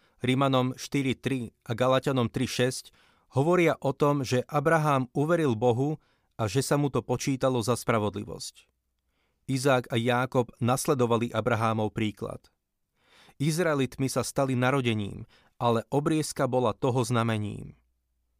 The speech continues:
Tento obrad bol pre nich skutkom viery. Pre každého muža bola obriezka svedectvom o tom, že bol synom Abraháma. Obriezka bola svedectvom viery.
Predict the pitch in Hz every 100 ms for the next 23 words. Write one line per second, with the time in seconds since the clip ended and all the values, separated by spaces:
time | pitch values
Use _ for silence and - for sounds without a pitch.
0 | _ - 147 160 127 - 147 147 127 117
1 | 113 107 139 135 123 - - - 139 120
2 | 113 120 110 113 131 _ _ _ _ -
3 | - - - 160 185 175 160 170 139 127
4 | 147 156 135 131 117 135 143 156 - 135
5 | - 139 151 165 - 151 123 - 127 -
6 | 143 147 - _ _ _ 104 131 120 110
7 | - 139 135 131 123 120 120 107 101 101
8 | 113 127 _ _ _ _ _ _ _ -
9 | 135 147 143 - - 101 117 107 - 127
10 | 127 135 - 127 120 113 117 113 101 107